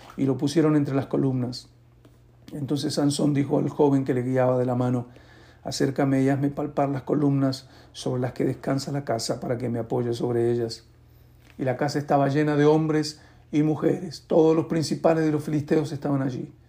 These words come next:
Y en el piso alto había como tres mil hombres y mujeres que estaban mirando el escarnio de Sansón.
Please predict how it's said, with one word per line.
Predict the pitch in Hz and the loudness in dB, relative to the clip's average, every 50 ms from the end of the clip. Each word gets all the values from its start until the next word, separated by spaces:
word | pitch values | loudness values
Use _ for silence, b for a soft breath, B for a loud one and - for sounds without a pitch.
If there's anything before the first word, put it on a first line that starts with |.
| b b b b b b b b b | b b b b b b b b b
Y | - 127 | -8 -6
en | 120 117 | -4 -4
el | 117 113 | -4 -4
piso | 120 147 139 - 143 135 | -4 -2 0 2 4 6
alto | 135 139 139 139 - 143 135 | 6 4 4 2 0 0 0
había | 131 135 135 135 135 | 2 2 0 0 -2
como | - - 131 123 120 120 | -2 -4 -4 -4 -4 -6
tres | 120 - 147 139 117 | -4 -4 -4 -2 -2
mil | 143 151 147 | -2 0 0
hombres | 151 151 147 139 127 135 - - - | 0 0 0 0 -2 -4 -6 -6 -4
y | 147 | -2
mujeres | 143 139 123 170 165 160 156 160 156 | -2 0 4 4 6 6 6 4 2
que | 160 - 147 | 0 -2 -4
estaban | 143 - 147 147 143 143 143 | -2 0 2 2 4 4 4
mirando | 143 143 151 151 147 143 143 | 4 4 4 2 2 0 0
el | 139 | 0
escarnio | - - - - 143 147 147 139 135 | -2 -6 -6 -4 -2 0 0 0 0
de | 131 131 | -2 -4
Sansón. | - - 120 120 - - 120 117 120 131 | -6 -6 -8 -8 -8 -8 -8 -8 -8 -10